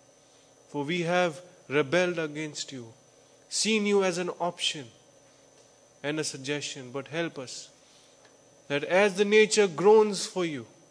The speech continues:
we would be those who would be faithful to take you in your, to take you as you say, Lord, by your command, your word.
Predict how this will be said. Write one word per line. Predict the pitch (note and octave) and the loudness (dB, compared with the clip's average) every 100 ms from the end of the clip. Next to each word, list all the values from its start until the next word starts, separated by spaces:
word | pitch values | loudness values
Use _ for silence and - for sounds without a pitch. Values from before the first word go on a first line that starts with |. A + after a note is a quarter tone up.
| _ _ _ _ _ - | _ _ _ _ _ -4
we | D3 | -2
would | D3+ D3 | -2 -4
be | D#3 | -4
those | C#3+ E3 D#3+ | -2 -4 -4
who | D3+ D#3 | -4 -4
would | D#3 | -2
be | D#3 | -4
faithful | D3 - F#3 F3+ - C#3 A2+ - _ _ _ - | -6 -4 -4 -4 -14 -16 -16 -20 _ _ _ -14
to | C#3+ | -10
take | - G#3+ G#3+ G#3+ | 4 6 6 0
you | F#3+ C#3+ - - - _ _ | -4 -4 -8 -20 -20 _ _
in | - D#3 E3+ | -8 -4 -2
your, | F3 D#3 - - _ _ - | -2 -4 -12 -20 _ _ -18
to | C#3+ | 0
take | G3+ A3+ - | 4 4 4
you | G#3 G#3 E3+ - - _ _ _ - _ _ _ _ _ _ _ _ _ - | -2 -2 -2 -10 -20 _ _ _ -20 _ _ _ _ _ _ _ _ _ 2
as | E3+ G3 F3+ | 4 4 0
you | F#3 | -4
say, | - D#3 | -4 -4
Lord, | C#3 B2 A#2+ A2+ - - | -6 -8 -8 -12 -20 -4
by | C#3 | -2
your | D#3 D#3+ | 0 -2
command, | D#3 D3+ D3+ C#3 B2 | -4 -6 -4 -6 -6
your | B2 C3+ | -6 -4
word. | C3 D3+ C#3+ | -2 -4 -4